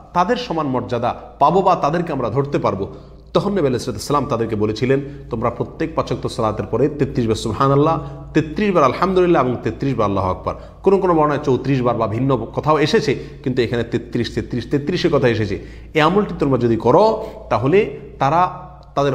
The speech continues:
অর্থ ব্যয় করে, হজ করে, দান করে যে সওয়াব পেয়ে থাকেন, সেরকম সওয়াব তোমরা অর্জন করতে পারবে। তাহলে এই আমলের মাধ্যমেও আমরা হজের সওয়াব অর্জন করতে পারি।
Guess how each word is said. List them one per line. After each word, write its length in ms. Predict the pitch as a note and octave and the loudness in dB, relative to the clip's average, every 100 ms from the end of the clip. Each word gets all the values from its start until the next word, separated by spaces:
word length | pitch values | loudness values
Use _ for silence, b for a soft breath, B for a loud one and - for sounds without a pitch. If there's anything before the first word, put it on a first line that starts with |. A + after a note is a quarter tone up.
| C#3 | 0
অর্থ 260 | F3 - | 0 2
ব্যয় 220 | G#3+ E3 C#3+ | 2 2 4
করে, 220 | G#3 F#3 - - - | 2 2 -2 -14 -4
হজ 220 | F3 F#3+ | -2 -2
করে, 300 | - D3 C#3 F#2+ | -2 -2 -2 -2
দান 180 | F#2+ A#2 A2+ | -4 -4 -4
করে 140 | A#2+ | -6
যে 100 | G#2 | -8
সওয়াব 320 | G2+ G#2+ G2+ | -8 -8 -6
পেয়ে 120 | A#2 B2 | -6 -6
থাকেন, 280 | C3 D3+ D3 B B | -6 -6 -8 B B
সেরকম 340 | - A#2 A2 | -4 -4 -4
সওয়াব 260 | F#2 G#2 F#2+ - | -6 -8 -8 -8
তোমরা 200 | F#2+ A#2+ | -4 -2
অর্জন 260 | C3 G2 E2 | -2 -6 -10
করতে 200 | F2 - | -10 -12
পারবে। 300 | - D#2+ E2 B B - | -12 -10 -12 B B -2
তাহলে 160 | C#3+ B2+ | 2 4
এই 60 | |
আমলের 260 | A#2+ C#3 C3 | 4 4 2
মাধ্যমেও 440 | A#2+ B2+ G3 D#3+ - - - | 2 4 4 2 -2 -12 -8
আমরা 240 | A2 A2 F#2 | -4 -4 -4
হজের 200 | B2+ C3+ | 0 0
সওয়াব 240 | - C3 A#2+ | 2 2 2
অর্জন 260 | G#2 C3+ | 2 0
করতে 240 | A#2+ G#2 A2 | 0 -2 0
পারি। 320 | A#2+ E3 | 0 0